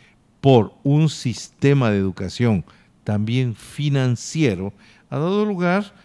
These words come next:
a una serie de deformidades en términos de la educación. La primera, que solo cerca del cincuenta por ciento de los jóvenes colombianos en capacidad de estudiar la universidad tengan acceso a la universidad.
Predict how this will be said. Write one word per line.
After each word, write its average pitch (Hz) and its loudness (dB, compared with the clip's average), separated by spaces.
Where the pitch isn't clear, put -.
a 139 -4
una 156 -4
serie 165 -6
de 156 -4
deformidades 113 -6
en 87 -6
términos 85 -12
de 82 -18
la 82 -16
educación. 92 -16
La 233 -6
primera, 285 -6
que 170 -6
solo 139 0
cerca 165 -6
del 131 -2
cincuenta 180 -6
por 139 -10
ciento 90 -6
de 123 -2
los 117 -4
jóvenes 170 -4
colombianos 98 -6
en 139 0
capacidad 123 -2
de 120 -2
estudiar 123 -4
la 160 -6
universidad 185 -6
tengan 156 -6
acceso 139 -8
a 104 -6
la 87 -10
universidad. - -18